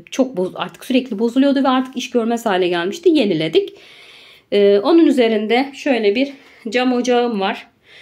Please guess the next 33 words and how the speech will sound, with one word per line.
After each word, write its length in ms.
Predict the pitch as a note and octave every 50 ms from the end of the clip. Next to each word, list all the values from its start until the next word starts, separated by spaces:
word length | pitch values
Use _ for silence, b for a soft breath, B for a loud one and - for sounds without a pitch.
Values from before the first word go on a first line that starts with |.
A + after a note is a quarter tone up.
| b b b -
Bu 100 | C#4+ C#4
cam 200 | D#4 D#4 D#4 D4
ocağı 360 | C#4+ C4+ C4+ C4+ C4 C4 B3+
da 120 | C4+ G#3
bu, 180 | A3 A3+ G#3+ A3
bu 100 | C4+ B3+
eve 160 | B3 B3 A#3+
taşındıktan 520 | A#3+ A#3 G#3 A3 A3 G3+ G3+ G#3 G#3+ G3
sonra 340 | G3 G3 G3 F3+ E3+ F3+ -
aldım. 440 | - F3+ F3 F3 B3 D#4 - - B B B B B B B
Normalde 460 | B3+ C4 C4 C4 C4 C#4 D4+ D#4 A#3
diğer 220 | B3+ B3+ B3+ C4 C4
evimde 460 | B3+ C4 C4 B3+ B3+ A#3+ C#4+ C#4+ C4
de 300 | D4 D4 D4+ D4+ D4+ -
Profilo'dan 640 | - C4+ C4 C4 C4 C#4+ C4 A#3+ G#3+ G#3 G#3+ G#3+ G3+ -
aldığım 400 | G#3+ G#3 G3+ G3 B3 C4+ C#4+ C4
yine 200 | A#3+ C4 A#3 -
ankastre 520 | - A#3 A#3+ A#3+ - A#3+ C4 C4+ - A3+
ocak 400 | - - F3 F3 F3+ F3 F3 F3
vardı. 320 | E3+ E3 E3 E3 F3+ F#3+ F#3+
O 180 | - B3 B3+
cam 280 | C4 C4+ C4 C4 B3+ A#3+
değildi. 540 | C4+ C4 A3+ F#3 F3+ F3 G#3+ B3 G4+ - B B B B B B B B B B -
Ee, 800 | G3 F#3+ F3+ F3+ F3+ F3 F3+ F3+ F3+ F3+ F3+ F#3 F3+ F3+ F3+ F3+
şeydi. 500 | F3 - C4+ B3 G#3 F3+ E3 F#3 B3+ C4+ - B B B B B B -
Ee, 260 | F#3 F3 F3 F3 G3+
ne 120 | A3+ A3+ A#3
derler 320 | B3+ A#3 G3+ F#3+ F3+ F3+
ona? 160 | F3+ G3 G#3
Hani 120 | G#3 G#3 G3+
şunların 460 | - - A#3 A3+ A3 G#3+ A3 A3 G#3+
yerinden. 440 | F3 E3 D#3 D3+ D3 D#3 F#3 C4+ - - - - - _ - -
Şöyle. 500 | - - - F#3 D3+ D3 D#3 G3+ D4+ G4+